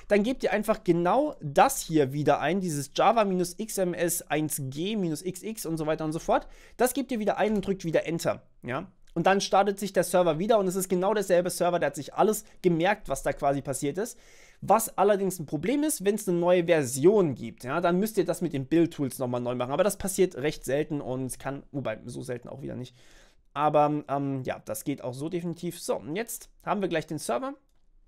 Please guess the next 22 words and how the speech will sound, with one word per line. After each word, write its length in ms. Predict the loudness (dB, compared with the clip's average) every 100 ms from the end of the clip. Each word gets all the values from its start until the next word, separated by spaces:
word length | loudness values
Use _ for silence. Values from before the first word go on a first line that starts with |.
| _ -8
Und 100 | -4
dann 120 | -4
spielen 260 | -4 -2 -2
wir 60 | -2
eine 100 | -2
Runde 180 | -4
drauf, 240 | -2 -2 -2
beziehungsweise, 380 | -6 -6 -6 -6
was 120 | -10
heißt, 140 | -10
wir 80 | -10
spielen, 240 | -4 -4
das 160 | -4 -6
ist, 220 | -12 0
bleibt 200 | 2 4
dann 120 | 4
euch 160 | 2 2
überlassen 380 | 0 -2 -2 -10 -12
zu 100 | -10
zocken. 300 | 0 0 0 -8 _ -20 _ -20 -12 -4
Aber, 760 | 0 2 4 2 2 -2 -6
ähm, 600 | -4 -2 -2 -2 -4 -6